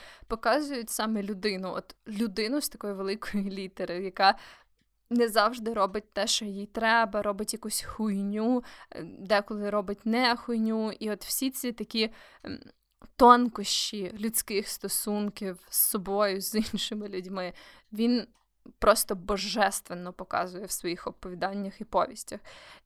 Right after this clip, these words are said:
І от його короте-, коротеньке оповідання "Рудий", воно про любов. <laughs> Воно про чоловіка, м, якби головний герой цього оповідання. Я зараз комусь заспойлерю, я впевнена, що ви вже всі хотіли його прочитати.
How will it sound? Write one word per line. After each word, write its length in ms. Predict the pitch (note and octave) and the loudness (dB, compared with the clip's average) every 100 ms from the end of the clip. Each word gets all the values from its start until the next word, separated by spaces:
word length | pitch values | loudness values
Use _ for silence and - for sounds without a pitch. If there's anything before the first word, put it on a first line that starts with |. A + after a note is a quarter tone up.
| - | 2
І 140 | A#3+ | 4
от 420 | A#3+ A#3 - - _ _ _ _ _ - A3 | 4 2 -2 -10 _ _ _ _ _ -4 0
його 260 | A3+ A#3 | 0 0
короте-, 360 | A3+ A#3+ A3 - - - - | -2 -4 -8 -10 -18 -20 -14
коротеньке 560 | - A3+ A3 G3 A3+ A3 | -8 -4 -2 -2 -4 -8
оповідання 600 | A3 G#3+ G3+ G#3 A3 G#3+ | -8 -8 -4 -2 -2 -4
"Рудий", 500 | G3+ F#3 G3+ C#4 G#4 _ _ _ _ _ _ _ - - | -6 -4 -2 -2 -4 _ _ _ _ _ _ _ -14 -2
воно 460 | A#3+ A#3 A3+ C#4+ | 0 2 4 4
про 460 | D4+ - A#3 A#3 B3 - _ _ - | 2 0 4 4 4 -2 _ _ -4
любов. 420 | A#3 G3+ F#3+ F3+ - _ _ | -2 2 2 0 -6 _ _
<laughs> 180 | _ A#3 | _ -4
Воно 500 | A3 - A3+ A#3+ B3 | -4 -2 -2 0 -2
про 400 | - A#3 A#3 A#3 - - _ - | -2 2 2 0 -6 -20 _ -6
чоловіка, 800 | C4 G#3+ G#3 G3+ D#4+ G4+ F4+ E4 F#4 A3 | -2 0 -2 -6 -4 0 0 -2 -6 -4
м, 340 | A#3 A3+ A3 | -4 -4 -4
якби 260 | A3+ G#3 A3 | -6 -8 -8
головний 360 | A3 A3 A#3 | -8 -6 -4
герой 320 | A3+ G#3+ G3+ G3 | -2 2 2 0
цього 300 | - G#3+ G3+ | -6 -6 -6
оповідання. 580 | G3 G3 A3 G4+ C#4+ | -6 -2 2 2 2
Я 120 | G3 G#3+ | 0 -2
зараз 300 | G#3+ G#3+ - | -4 -4 -4
комусь 300 | G#3+ G3+ F#3+ | -4 -4 -4
заспойлерю, 800 | G#3+ G3 - - A3 A#3+ B3+ G#3+ | -4 -6 -6 -4 -2 0 0 -2
я 120 | F#3+ | -4
впевнена, 460 | - G3 G#3+ F#3 | 0 -2 -2 -6
що 180 | F#3+ - | -4 -4
ви 140 | G3 F#3 | -4 -4
вже 160 | G3 | -4
всі 260 | F#3+ - G#3+ | -4 -4 -6
хотіли 360 | - - F3 | -10 -6 -6
його 160 | F3+ G3 | -6 -10
прочитати. 640 | - G3+ - G3 C4 D#4+ | -10 -8 -2 2 2 0